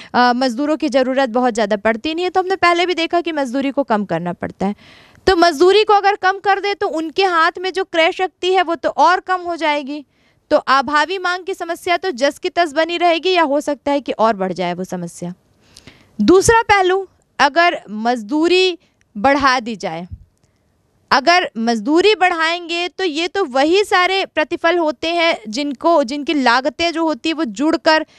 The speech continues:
किसी वस्तु की लागत को निर्धारित करते हैं और फिर हम उसका,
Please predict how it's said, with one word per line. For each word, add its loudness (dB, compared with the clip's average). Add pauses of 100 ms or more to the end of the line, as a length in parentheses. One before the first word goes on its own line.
(180)
किसी 0
वस्तु 0
की 0
लागत 2
को -4
निर्धारित -2
करते -4
हैं -2
और 0
फिर -4
हम -4
उसका, 0